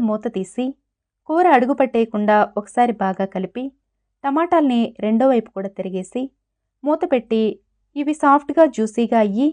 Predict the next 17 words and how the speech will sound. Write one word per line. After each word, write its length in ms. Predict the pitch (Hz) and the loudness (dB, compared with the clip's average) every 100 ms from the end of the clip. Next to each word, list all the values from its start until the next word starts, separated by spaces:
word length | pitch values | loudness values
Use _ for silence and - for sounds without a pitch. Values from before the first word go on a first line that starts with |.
| - _ _ - | -4 _ _ -4
ఆయిల్ 240 | 254 330 285 | -2 -2 -2
సపరేట్ 320 | 262 214 202 | -4 -4 -2
అయ్యే 140 | 196 190 | 0 0
వరకు 180 | 196 277 | -2 -4
ఉడికించాలి. 560 | 294 - 202 196 185 190 196 _ _ _ _ _ _ _ - | -4 -6 -10 -8 -8 -8 -12 _ _ _ _ _ _ _ -2
కూర 160 | 311 349 | 0 0
ఇలా 140 | 277 262 226 | 0 -2 -6
చక్కగా 280 | 208 208 226 | -6 -2 0
ఉడికిన 300 | 214 - 202 190 | -2 -4 -6 -4
తర్వాత 340 | 185 190 - 277 294 _ _ _ _ - | -6 -6 -6 -8 -8 _ _ _ _ -16
ఒకసారి 380 | 277 - 330 320 | -14 -2 2 2
కలిపి, 400 | 311 233 233 233 226 - _ _ - | 2 -2 -2 -2 -2 -6 _ _ -12
కొద్దిగా 240 | 226 240 254 | -6 -2 -2
కొత్తిమీర 360 | 185 180 202 202 - | -4 -6 -6 -6 -6
చల్లి 200 | 196 262 277 | -4 -2 2
వేడివేడిగా 460 | 196 190 196 196 285 | 2 2 0 0 0
సర్వ్ 240 | 285 233 | 0 -2